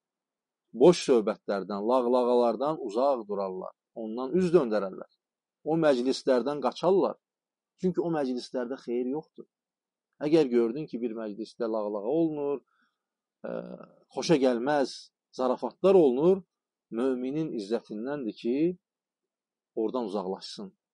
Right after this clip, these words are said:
Çünki bu cür hallar möminin mənziləsini aşağı salır. Allah qatında ilk öncə. Və sonra da insanların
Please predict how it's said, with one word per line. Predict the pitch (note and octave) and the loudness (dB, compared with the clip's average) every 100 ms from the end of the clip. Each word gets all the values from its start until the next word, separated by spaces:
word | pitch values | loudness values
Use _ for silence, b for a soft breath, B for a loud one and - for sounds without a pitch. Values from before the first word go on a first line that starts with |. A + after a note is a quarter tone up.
| _ _ _ _ - | _ _ _ _ -6
Çünki | D3+ C#3+ | -4 0
bu | E3+ F3+ | 2 4
cür | D#3+ A2 _ _ _ _ _ B2+ | 4 2 _ _ _ _ _ 0
hallar | B2 A2+ C#3 F3+ G#3 F#3 _ _ | 2 4 4 4 0 -6 _ _
möminin | A#2 A#2+ A2+ A2 A#2 D#3 F3+ F3 - _ _ | -4 -2 -4 -6 -4 -2 0 -2 -8 _ _
mənziləsini | A2 G#2+ G2 G2 F#2+ A2 | -8 -6 -6 -6 -8 -14
aşağı | F#2+ G#2 B2 | -14 -12 -12
salır. | - - _ _ _ _ _ _ _ _ _ G#2+ | -14 -18 _ _ _ _ _ _ _ _ _ -6
Allah | A2+ C3 G#2 | 0 0 -2
qatında | G#2+ A#2 G#2 G2 | -8 -8 -8 -6
ilk | A2+ G#2+ | -6 -10
öncə. | G2 F#2+ F#2+ _ _ _ _ _ _ _ _ _ _ _ | -12 -12 -14 _ _ _ _ _ _ _ _ _ _ _
Və | A2 | -8
sonra | - D#3 A#2 | -2 0 0
da | B2+ D#3 | 0 -2
insanların | A2+ - G#2 G2+ G2+ A2 | -4 -8 -10 -8 -8 -8